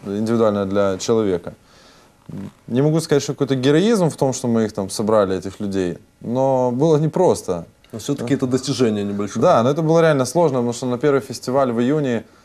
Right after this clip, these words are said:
Speaker 1: приехала половина тех, кто пообещал, и вторая половина впоследствии, э, без ложной скромности могу сказать, что жалела, потому что, говорят,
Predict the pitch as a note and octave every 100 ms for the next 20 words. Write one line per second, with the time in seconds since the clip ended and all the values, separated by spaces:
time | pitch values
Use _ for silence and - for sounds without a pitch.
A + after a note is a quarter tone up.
0 | _ _ G2+ B2 C#3+ C#3 B2+ - B2+ C3
1 | D#3 C3 G#2+ A#2+ A2+ A2+ G2 A2 G2+ A2
2 | D#3 E3 E3 B2 G2 G#2 G#2 - B2+ C#3
3 | B2 A#2 A2+ B2+ A#2+ A2+ G2+ _ - B2
4 | - B2+ A#2+ A#2 A2+ G#2+ - _ _ _
5 | - G#2 G#2 G#2 G#2 G#2+ G2+ F2 G2 F#2
6 | F#2 G#2 B2+ C#3 D3 C3+ C3 D3 C3+ B2
7 | C3+ B2+ C#3+ C3+ C3+ D#3 A3+ C#4+ G3 C3+
8 | D3 - C3 C#3